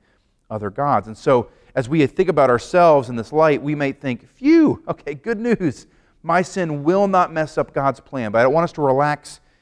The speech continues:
in that thought for long, because while sin does not mess up God's plan,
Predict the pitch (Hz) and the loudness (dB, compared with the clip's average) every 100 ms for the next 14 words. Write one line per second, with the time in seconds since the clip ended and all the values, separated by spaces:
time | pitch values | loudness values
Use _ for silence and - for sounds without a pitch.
0 | _ - 135 131 127 143 131 - 127 120 | _ -12 -6 -6 -2 2 2 0 -6 -2
1 | 156 143 120 117 139 117 - _ _ - | 0 0 -4 -6 -2 -2 -4 _ _ -2
2 | 131 - 190 170 127 147 147 151 139 139 | -2 -2 -8 -8 -2 0 0 -4 -8 -6
3 | 131 - - 117 107 - _ 143 151 123 | -8 -8 -12 -12 -16 -18 _ -12 -8 -8
4 | 107 | -10